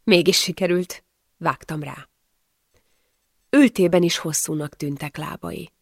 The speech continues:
Ő volt a legfiatalabb a családban, de kétségkívül a legmagasabb is. A volt vőlegényem száznyolcvanhárom centiénél biztosan nagyobbra nőtt.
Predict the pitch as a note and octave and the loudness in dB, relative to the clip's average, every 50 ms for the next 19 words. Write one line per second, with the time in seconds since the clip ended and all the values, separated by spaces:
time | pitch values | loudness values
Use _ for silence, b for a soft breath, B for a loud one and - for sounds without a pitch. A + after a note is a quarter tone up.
0 | _ _ _ _ _ _ _ _ _ _ _ - - A3 G#3+ F#3 G3 G3+ F#3+ - | _ _ _ _ _ _ _ _ _ _ _ 4 8 8 8 10 8 6 6 6
1 | G3+ F#3+ G3 F#3+ - - - D#3+ D3+ D3 - D3 D3 C#3+ C#3 - D3 - - D#3 | 2 2 2 2 0 -2 -6 -6 -6 -6 -6 -4 -4 -4 -4 -4 -8 -8 -6 -6
2 | D3 D3+ D3 D3+ D#3 D#3+ - - - F#3 - _ _ _ _ _ _ _ - F#3+ | -4 -4 -4 -6 -6 -8 -14 -12 -12 -14 -16 _ _ _ _ _ _ _ 2 2
3 | G#3+ G#3 - C4 A3+ A3+ - - D#3+ - - F#3 F3+ F3+ G#3 G#3+ G#3+ A3+ A3+ G3+ | 2 4 6 6 6 6 4 -4 -4 -2 0 0 2 2 2 2 2 0 0 -2
4 | - D#3 D3 - C#3+ - - - - - - G3+ G3+ - - - _ _ _ _ | -2 -6 -8 -6 -8 -8 -8 -10 -12 -12 -12 -12 -10 -10 -12 -14 _ _ _ _
5 | _ _ _ _ _ _ _ _ _ _ _ _ _ _ _ _ _ _ _ - | _ _ _ _ _ _ _ _ _ _ _ _ _ _ _ _ _ _ _ 0
6 | G#3+ G3+ G#3+ C4 B3+ A#3+ A3+ A3 B3 A#3 G#3+ F#3 F#3+ G3 F#3+ F#3 F#3 F3+ - G3 | 2 6 8 8 8 8 6 6 6 8 8 8 8 6 6 6 4 2 4 4
7 | F3 E3 D#3+ - D3+ D3 D3+ - - D3+ D#3 D#3+ D3+ D#3 D#3 D#3 E3 - - D#3+ | 4 4 4 2 0 -2 -2 -4 -4 -4 -4 -2 -2 -2 -2 -2 -4 -2 -2 -4
8 | D#3+ D#3 - D#3+ D#3+ D#3+ E3+ F3+ F#3 F#3+ F3+ F3 G3 F#3 - - - - - - | -4 -2 -2 -2 0 2 2 4 4 4 2 4 2 0 0 0 -10 -10 -10 -8
9 | - A2 A2+ - - - - - - - - - - - _ - - - | -8 -12 -12 -12 -10 -12 -12 -10 -10 -10 -10 -10 -14 -16 _ -20 -20 -20